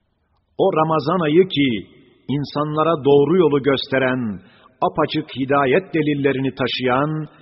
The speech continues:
ve hakla batılın arasını ayıran Kur'an o ayda indirilmiştir. Kim bu aya erişirse orucunu tutsun.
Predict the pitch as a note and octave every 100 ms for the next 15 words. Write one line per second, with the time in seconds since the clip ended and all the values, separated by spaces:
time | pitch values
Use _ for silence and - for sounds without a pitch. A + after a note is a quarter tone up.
0 | - _ - A#2+ A2 C#3+ F#3 E3 D3 C#3+
1 | C#3+ C#3+ D3 F#3 F3+ - C#3 C3+ - C3+
2 | C3 C3+ C3 C3 B2 A#2+ - B2+ A2+ B2+
3 | C3 B2 G#2 - - _ - D3+ - C3
4 | A#2+ G#2+ E3 D#3 C#3 B2+ B2 A#2 A2 -
5 | A2+ G#2+ F#2 F2+ _ _ _ _ _ _
6 | - C3 D#3 D#3 C#3 A2+ D3 C#3 C#3+ C#3+
7 | C3 C#3 B2+ C3+ C#3+ - C3+ C3+ A2+ -
8 | - B2 B2+ A2 A#2+ A#2 - A2+ - C3+
9 | D3 A#2 G2+ E2+